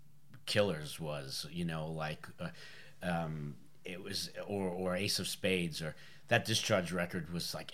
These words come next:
everything for a while. And I know, you know, James was well into that too. And,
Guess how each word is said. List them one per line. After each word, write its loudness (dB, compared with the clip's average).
everything -2
for -4
a -2
while. -2
And -4
I 0
know, 4
you 0
know, -2
James -2
was -6
well 0
into -2
that -4
too. 2
And, -2